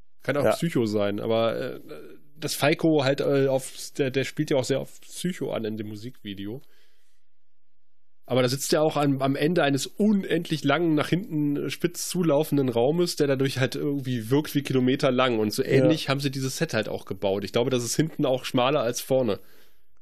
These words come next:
Speaker 2: Ja, wahrscheinlich. Das macht auf jeden Fall diesen Eindruck. Ja, ähnlich wie die Röhre, die, äh,
Speaker 1: Ja.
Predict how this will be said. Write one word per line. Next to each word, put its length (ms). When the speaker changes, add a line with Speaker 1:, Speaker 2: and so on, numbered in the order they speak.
Speaker 2:
Ja, 200
wahrscheinlich. 680
Das 220
macht 200
auf 140
jeden 160
Fall 180
diesen 260
Eindruck. 460
Ja, 160
ähnlich 380
wie 80
die 120
Röhre, 600
die, 400
äh, 560
Speaker 1:
Ja. 100